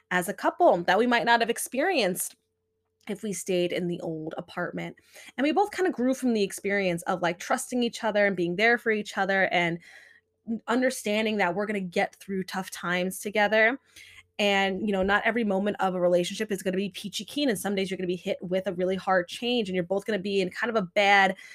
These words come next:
you know, mindset for a little bit because you are stressed. But getting through that stress together and making it to the other side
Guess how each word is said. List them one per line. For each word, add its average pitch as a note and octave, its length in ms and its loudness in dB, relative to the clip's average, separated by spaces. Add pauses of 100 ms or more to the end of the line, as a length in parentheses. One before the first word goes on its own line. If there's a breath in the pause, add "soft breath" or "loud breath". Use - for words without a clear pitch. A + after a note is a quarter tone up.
(220 loud breath)
you A#3 160 2
know, F3+ 320 4 (120)
mindset G3+ 640 2
for G3 60 -2
a F#3+ 80 2
little F#3 120 2
bit F3 140 -4
because G3 460 -2
you G3+ 80 -6
are E3+ 180 0
stressed. F3+ 640 2 (260 loud breath)
But G3+ 180 -2
getting A3+ 300 0
through A3+ 200 -6
that G3+ 180 0
stress F3 400 -4
together F#3+ 580 0
and F#3 140 2
making F#3 320 -2
it F#3 100 -4 (140)
to A#3+ 160 -2
the B3+ 160 0
other G#3 240 -2
side G3 680 2